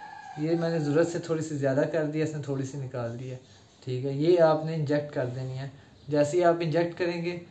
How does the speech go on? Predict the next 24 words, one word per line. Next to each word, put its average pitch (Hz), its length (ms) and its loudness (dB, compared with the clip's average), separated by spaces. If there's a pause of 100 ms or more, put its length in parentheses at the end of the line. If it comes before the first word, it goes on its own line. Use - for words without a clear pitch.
(320)
माशाल्लाह, 147 440 2
ये 156 180 0 (240)
दोनों 143 320 2
पैरेट, 143 380 2 (520)
इनको 143 220 -2
मैंने 147 220 0 (100)
बहुत 175 300 2
ही 190 100 4
आसानी 170 340 0
से 170 140 -4
feed 156 280 -2
करवा 151 300 0
दिया। 151 220 -2 (440)
आप 147 180 4
भी 156 120 -2
अपने 151 220 -2
पैरेट्स 139 380 -2
को - 140 -6 (160)
ऐसे 160 320 2
ही 180 260 2 (760)
feed 156 240 2
करवा 131 280 2
सकते 127 340 -6
हैं। 127 180 -4